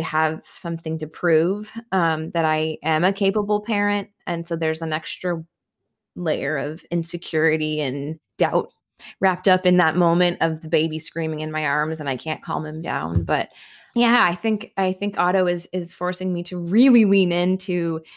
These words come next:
the things I've been saying for a long time, which is that we all have limits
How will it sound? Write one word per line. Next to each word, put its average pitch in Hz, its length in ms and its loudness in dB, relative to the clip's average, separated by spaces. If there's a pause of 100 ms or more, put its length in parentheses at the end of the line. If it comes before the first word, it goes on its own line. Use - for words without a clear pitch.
(160)
the 196 80 2
things 196 300 2
I've 175 180 2
been 170 160 -2
saying 220 480 4
for 170 140 -2
a 165 80 2
long 156 260 -2
time, 185 420 0
which 156 180 -10
is 160 400 -10
that 165 220 -6
we 170 420 -4 (240)
all 170 180 4
have 269 260 2
limits 190 380 4